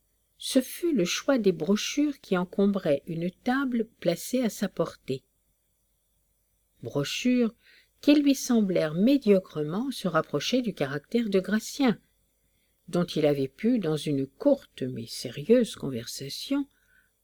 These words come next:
apprécier l'insouciance et la légèreté. Ces brochures traitaient toutes, soit d'économie politique, soit de philosophie supérieure,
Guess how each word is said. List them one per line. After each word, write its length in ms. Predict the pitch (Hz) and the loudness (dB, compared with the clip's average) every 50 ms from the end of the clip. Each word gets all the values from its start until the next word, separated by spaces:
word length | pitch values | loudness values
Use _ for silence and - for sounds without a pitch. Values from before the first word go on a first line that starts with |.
| _ - | _ -2
apprécier 580 | - 208 - - - 190 - - - 202 190 180 | -2 -2 0 0 -2 -2 -2 0 2 2 4 4
l'insouciance 840 | 160 156 156 - - 294 277 - - - 139 120 123 120 - - - | 2 0 -4 -4 -6 -6 -6 -4 -2 -2 0 -2 -2 -4 -6 -4 -4
et 80 | 127 | -4
la 140 | 123 131 127 | -4 -4 -2
légèreté. 600 | 127 143 151 - 262 269 - - - - 127 - _ _ _ _ _ _ _ _ _ _ _ _ _ _ _ _ _ _ _ _ _ _ _ _ _ _ _ _ _ _ _ _ _ _ _ _ _ _ _ _ _ | -2 -2 -2 -2 -2 -4 -4 -8 -8 -8 -8 -8 _ _ _ _ _ _ _ _ _ _ _ _ _ _ _ _ _ _ _ _ _ _ _ _ _ _ _ _ _ _ _ _ _ _ _ _ _ _ _ _ _
Ces 240 | - - - 175 156 | -14 -10 -6 -6 -6
brochures 560 | 139 120 135 - - - - 247 254 254 233 - _ _ _ _ _ _ _ _ _ - | -6 -6 -8 -8 -6 -2 0 0 0 0 -2 -4 _ _ _ _ _ _ _ _ _ -8
traitaient 340 | - - 302 302 - 220 185 | -4 -2 -2 0 2 0 -2
toutes, 580 | - - - 143 156 196 - _ - - - _ _ _ _ - | -2 -2 -4 -4 -4 -4 -8 _ -20 -20 -20 _ _ _ _ -14
soit 320 | - - - - 151 151 | -14 -8 -2 0 0 2
d'économie 560 | 147 147 143 - 139 147 151 143 147 151 151 | 2 0 2 2 2 2 2 2 2 0 -2
politique, 680 | 151 - 165 185 214 214 - - 311 311 311 - - _ _ _ _ _ _ _ _ | -2 -2 0 0 0 -2 -2 -4 -4 -4 -4 -6 -12 _ _ _ _ _ _ _ _
soit 480 | - - - - - 175 170 170 170 170 | -14 -12 -8 -4 0 2 2 4 2 2
de 140 | 151 139 135 | 0 -2 -4
philosophie 640 | - - 139 139 147 143 139 - 165 156 - 202 196 | -2 -2 -2 0 0 0 0 0 -4 -4 -2 -2 -2
supérieure, 840 | - - 233 - - 240 226 226 247 269 285 294 294 285 269 _ | -2 -4 -6 -2 0 0 0 0 0 0 2 2 0 -2 -4 _